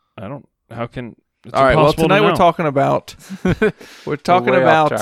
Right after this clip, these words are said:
Speaker 3: track already.
Speaker 2: um, second kids.
Speaker 3: Second kids.
Speaker 2: The title of this episode is The More, the Merrier. Oh, he does look good on his, like,
Speaker 1: Does that look like Arnold Schwarzenegger?
Speaker 2: Not really.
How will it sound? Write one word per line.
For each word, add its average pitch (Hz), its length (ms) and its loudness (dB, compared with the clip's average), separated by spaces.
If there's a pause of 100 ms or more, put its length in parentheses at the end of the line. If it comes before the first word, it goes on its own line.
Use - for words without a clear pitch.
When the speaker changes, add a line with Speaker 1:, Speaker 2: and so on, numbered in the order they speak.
Speaker 3:
track - 60 -16
already. 131 220 0
Speaker 2:
um, 123 240 -8 (200)
second 156 440 -6
kids. - 440 -12 (320)
Speaker 3:
Second 135 460 -8
kids. 147 380 -6
Speaker 2:
The - 100 -10
title 190 220 0
of 180 40 0
this 175 120 -4
episode 147 320 -2
is 131 120 -2
The 123 120 -4
More, 143 580 -2
the 127 120 -8
Merrier. 107 540 -8 (600)
Oh, 220 120 -4
he 131 60 -6
does 143 220 -4
look 123 160 -10
good - 280 -12 (680)
on 139 140 -8
his, 123 200 -6
like, 123 200 -4
Speaker 1:
Does - 120 -20
that - 140 -20
look - 160 -20
like - 100 -20 (480)
Arnold - 140 -20
Schwarzenegger? 226 320 -20 (400)
Speaker 2:
Not 254 220 -8
really. 123 320 -4